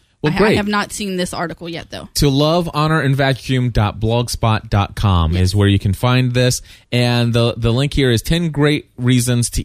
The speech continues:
Speaker 1: eat dinner as a family. And so we'd like to go ahead and just share this article with you guys and, uh, kinda, kinda give some commentary. Uh,
Speaker 2: Okay.
Speaker 1: now, we have not, neither of us have read this article
Speaker 2: No,
Speaker 1: yet.
Speaker 2: I haven't read it yet.
Speaker 1: Have not had time yet,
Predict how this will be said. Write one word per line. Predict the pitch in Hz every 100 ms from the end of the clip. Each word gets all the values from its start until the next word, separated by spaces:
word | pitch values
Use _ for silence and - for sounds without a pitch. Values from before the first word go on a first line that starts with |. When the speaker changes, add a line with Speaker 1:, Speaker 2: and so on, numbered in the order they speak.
| -
Speaker 1:
eat | 117 123 113
dinner | 107 104
as | 104 98
a | 95
family. | 101 90 87 90
And | 87
so | 113
we'd | 127 143
like | 127
to | 110
go | 110 113
ahead | 107 110
and | 98 95
just | 98 -
share | - 131
this | 117 107
article | 117 123 110 101
with | 98
you | 98
guys | 92 92 - - _ _ -
and, | 117 113 110
uh, | 107
kinda, | 107 139 131 127 - -
kinda | 139 135
give | 135 135
some | - 139
commentary. | 139 214 - 87 80
Uh, | 82
Speaker 2:
Okay. | 95 85 92 117
Speaker 1:
now, | 123
we | 120 147
have | 151 131
not, | 127 -
neither | 139 202 139
of | 98
us | 98
have | 107 101
read | 113
this | 101 110
article | 107 -
Speaker 2:
No, | -
Speaker 1:
yet. | -
Speaker 2:
I |
haven't | 214 208 170
read | 180
it |
yet. | 160 - -
Speaker 1:
Have | - 110
not | 113 113 123
had | 135
time | 131 143 117 107
yet, | 101 107